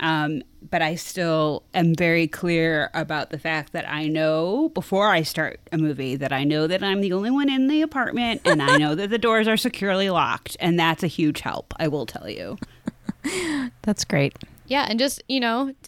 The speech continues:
Speaker 3: a-, after the movie, just write down your thoughts, just so you, like,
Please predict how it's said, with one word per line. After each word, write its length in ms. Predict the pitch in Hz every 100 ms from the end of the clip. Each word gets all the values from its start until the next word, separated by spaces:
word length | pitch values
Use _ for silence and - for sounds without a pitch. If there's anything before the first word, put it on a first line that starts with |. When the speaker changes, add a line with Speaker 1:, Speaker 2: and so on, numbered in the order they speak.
| -
Speaker 3:
a-, 200 | - - -
after 260 | 214 226
the 80 | 233
movie, 520 | 220 208 214 247 269 -
just 180 | 233
write 200 | 208 202
down 180 | 208 202
your 140 | 196 208
thoughts, 440 | 202 175 - -
just 300 | - 196 - _ _
so 140 | - 220
you, 280 | 196 190 190
like, 260 | 190 -